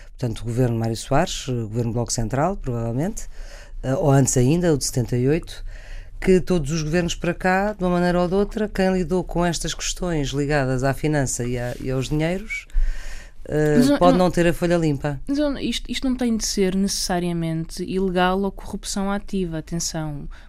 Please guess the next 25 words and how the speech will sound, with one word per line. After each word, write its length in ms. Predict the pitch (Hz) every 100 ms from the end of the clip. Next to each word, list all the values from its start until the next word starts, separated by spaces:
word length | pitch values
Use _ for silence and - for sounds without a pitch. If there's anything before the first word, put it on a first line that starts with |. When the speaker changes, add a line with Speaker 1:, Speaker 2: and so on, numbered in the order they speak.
| -
Speaker 2:
o 80 |
que 80 | -
está, 180 | - -
o 40 | -
que 100 | -
estamos 200 | 208 196
aqui 200 | 185 185
a 20 |
criticar 680 | - 175 165 - 165 170 175
é 120 | 180
uma 160 | 175 175
forma 500 | - 180 180 180 180
de 140 | 175
fazer 640 | - - 180 165 175 175
e 80 | 180
gerir 400 | 175 185 185 180
a 40 | 175
economia. 760 | 175 185 180 175 165 151 143 - -
Speaker 1:
Hum. 220 | 127 120 120
Speaker 2:
Ahm, 840 | 147 147 143 143 - - - - - - - -
o, 360 | - 147 147 147 -
por 120 | -
exemplo, 260 | 170 156 147
o 40 |
contrato 680 | - 165 165 180 180 - -